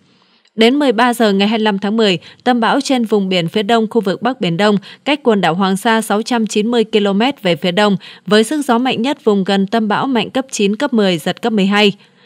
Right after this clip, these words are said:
Trong vòng hai mươi tư đến bốn mươi tám giờ tiếp theo, bão tăng tốc lên mười lăm tới hai mươi ki-lô-mét trên giờ,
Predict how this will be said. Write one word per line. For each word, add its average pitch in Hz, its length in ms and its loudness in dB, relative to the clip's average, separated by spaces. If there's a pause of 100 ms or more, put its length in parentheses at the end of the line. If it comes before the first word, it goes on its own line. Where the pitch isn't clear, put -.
(220)
Trong 294 220 0
vòng 226 200 2
hai 247 160 0
mươi 247 80 -8
tư 247 140 2
đến 208 280 0
bốn 214 120 2
mươi 233 120 -4
tám 214 260 0
giờ 202 200 0
tiếp 240 240 -2
theo, 202 240 2 (220)
bão 220 240 0
tăng 247 220 -2
tốc 285 240 -6
lên 220 320 0 (120)
mười 208 200 2
lăm 233 280 0
tới 214 180 -2
hai 226 120 -4
mươi 220 260 2
ki-lô-mét 226 420 0
trên 208 180 0
giờ, 180 240 2